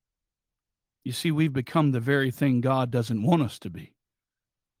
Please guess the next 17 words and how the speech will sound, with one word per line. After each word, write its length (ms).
We've 180
become 320
so 220
political 680
that 160
we 180
are 80
just 260
not 220
biblical. 500
God 240
calls 400
us 140
to 100
love 340
our 100
enemies, 540